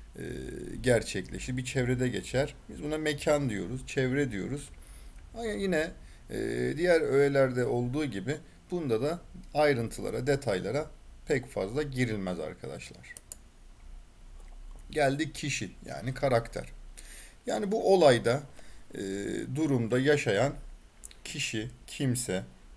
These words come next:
tip, e, diye adlandırabiliriz.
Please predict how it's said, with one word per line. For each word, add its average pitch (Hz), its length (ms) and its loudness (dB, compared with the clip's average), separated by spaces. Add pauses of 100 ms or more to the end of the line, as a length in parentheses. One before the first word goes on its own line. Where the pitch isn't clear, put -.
(240)
tip, 131 280 -2 (1040)
e, 104 200 2 (460)
diye 135 260 2 (380)
adlandırabiliriz. 117 1000 2